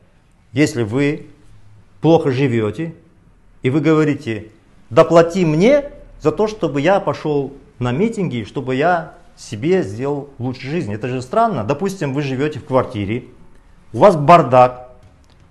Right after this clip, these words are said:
и вы кричите соседу, который более успешный, и говорит: «Слушай, я здесь у себя в квартире убирать не буду, детей кормить не буду,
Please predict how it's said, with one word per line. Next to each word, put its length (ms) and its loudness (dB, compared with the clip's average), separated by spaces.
и 100 0
вы 100 2
кричите 380 0
соседу, 520 -2
который 260 -6
более 260 -2
успешный, 440 -6
и 20 -8
говорит: 360 -2
«Слушай, 380 0
я 160 8
здесь 260 0
у 40 -8
себя 260 2
в 60 -8
квартире 400 0
убирать 420 2
не 100 0
буду, 360 -2
детей 320 0
кормить 380 0
не 100 -2
буду, 400 0